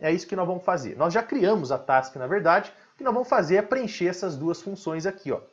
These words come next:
Nós vamos preencher essa, essa funçãozinha aqui. Então vejam, vamos começar por aquele for pra criar um loop infinito. Vamos mexer na primeira função só, pessoal. Depois a gente brinca um pouquinho com essa segunda. Vocês vão ver que ideia legal que eu vou, que eu preparei aqui pra vocês.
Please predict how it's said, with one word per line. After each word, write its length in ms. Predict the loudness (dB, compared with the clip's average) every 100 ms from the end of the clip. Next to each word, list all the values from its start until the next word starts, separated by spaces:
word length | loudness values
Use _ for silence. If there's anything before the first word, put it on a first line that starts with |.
| _ _ _ _ _ _ _ -10
Nós 180 | -8
vamos 200 | -8 -10
preencher 680 | -4 -2 -2 -6 -6 -8 -10 _ _ _
essa, 540 | -6 -6 -4 -2 -2 -2
essa 240 | -6 -6
funçãozinha 640 | -10 -12 -10 -10 -10 -14 -18 _ _
aqui. 320 | -6 -6 -14 -20 _ _
Então 140 | 2
vejam, 320 | 4 4 0 -12 0
vamos 240 | 2 2
começar 320 | 0 0 -2 0
por 140 | -2
aquele 240 | 0 -4
for 400 | -4 0 0 0 -6
pra 120 | -6 -4
criar 300 | 0 2 2
um 120 | 2
loop 260 | -4 -4
infinito. 520 | -10 -8 -6 -6 -10 -8
Vamos 160 | -4
mexer 200 | -4 -2
na 60 | -4
primeira 320 | -4 0 0
função 400 | 0 -8 -4 -6
só, 160 | 0 -2
pessoal. 300 | -2 -6 -4
Depois 500 | -4 -2 -2 -4 -14 _ -14
a 40 |
gente 160 | -14 -8
brinca 360 | -4 -4 -4
um 40 | -6
pouquinho 340 | -6 -6 -6
com 100 | -4
essa 140 | -4 -6
segunda. 440 | -8 -8 -8 -10
Vocês 160 | -8 -6
vão 80 |
ver 80 | -6
que 120 | -8
ideia 240 | 0 2 2
legal 440 | 0 0 -2 -4 -16 _
que 60 | -8
eu 60 |
vou, 320 | -4 -4 -4 -4
que 100 | -6
eu 80 |
preparei 480 | -4 -2 0 0 -2
aqui 160 | -6 -8
pra 140 | -6
vocês. 480 | -6 -6 -10 -12